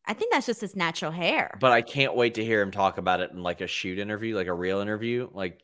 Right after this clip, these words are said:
Speaker 2: if I had to ask him one thing right now, I'd be like, "What was up with your hair that day?"
Speaker 1: Which is crazy 'cause you look at A J Styles' hair and it's always, like, super flawless. <laughs>
Speaker 2: Uh, our friend Demon Diva got the hair scoops from A J Styles.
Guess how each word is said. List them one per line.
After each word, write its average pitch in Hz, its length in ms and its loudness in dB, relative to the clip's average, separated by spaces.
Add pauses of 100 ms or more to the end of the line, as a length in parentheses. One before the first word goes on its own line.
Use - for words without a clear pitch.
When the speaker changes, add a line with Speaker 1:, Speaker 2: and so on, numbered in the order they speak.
Speaker 2:
if 104 160 0
I 117 200 8
had 120 180 4
to 110 60 2
ask 101 280 4
him 95 160 -2
one 92 220 0
thing 87 180 -4
right 80 220 -4
now, 78 320 -6 (360)
I'd 87 140 -2
be 85 100 0
like, 82 180 -4
"What 101 160 6
was 92 140 -2
up 85 140 0
with 76 120 -14
your 78 120 -10
hair 69 280 -14
that - 180 -16
day?" - 340 -18 (560)
Speaker 1:
Which 226 160 -2
is 233 140 -4
crazy 196 420 -2
'cause 190 140 -6
you 190 80 -2
look 185 160 -2
at 185 100 0
A 175 120 0
J 175 120 -2
Styles' 175 480 -4
hair 190 180 4
and 180 100 4
it's 170 200 -6
always, 175 400 2
like, 185 160 0
super 190 380 2
flawless. 214 800 6
<laughs> - 60 -8 (1800)
Speaker 2:
Uh, 110 580 6
our 127 120 8
friend 143 320 6
Demon 147 320 6
Diva 107 260 6
got 113 220 6
the 101 60 4
hair 127 260 8
scoops 120 380 0
from 117 120 -10
A 113 160 6
J 117 160 6
Styles. 139 420 4